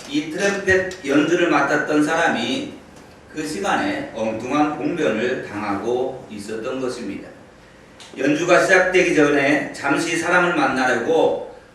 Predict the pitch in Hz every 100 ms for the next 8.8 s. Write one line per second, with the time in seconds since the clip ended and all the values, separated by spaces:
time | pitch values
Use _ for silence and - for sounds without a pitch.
0 | - 185 190 185 175 165 151 143 143 151
1 | 151 175 185 175 135 135 139 135 - -
2 | - 151 117 98 107 120 - - - -
3 | - - - - - - 190 196 196 190
4 | 143 147 151 131 156 160 - 190 185 175
5 | 175 180 180 180 - 190 185 180 147 139
6 | - 151 131 123 127 135 131 202 196 196
7 | - 127 135 139 143 - - 151 220 -
8 | 135 135 - - - - - -